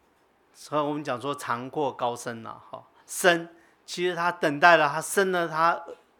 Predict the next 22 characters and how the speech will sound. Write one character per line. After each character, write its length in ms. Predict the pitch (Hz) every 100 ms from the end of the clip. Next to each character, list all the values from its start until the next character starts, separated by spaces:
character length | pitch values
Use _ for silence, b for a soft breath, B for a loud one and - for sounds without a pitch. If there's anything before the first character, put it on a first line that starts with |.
| b b
以 120 | 147
撒 200 | 165 170
长 300 | 143 151 131
大 180 | 131 175
了， 140 | 147 123
但 200 | 156 147
是 120 | 147
神 320 | - 127 127
却 180 | - 139
叫 200 | 147 139
他 160 | 135
献 280 | 131 - 131
上 240 | 123 127 113
他 140 | 117
的 380 | 117 113 110 - _ _ b b b b b -
独 160 | 160 151
生 220 | 160 151
子 100 | 143
的 80 | 135
儿 180 | 123 123
子， 240 | 107 95 _ _ _ _ _ _ -
他 380 | 139 135 123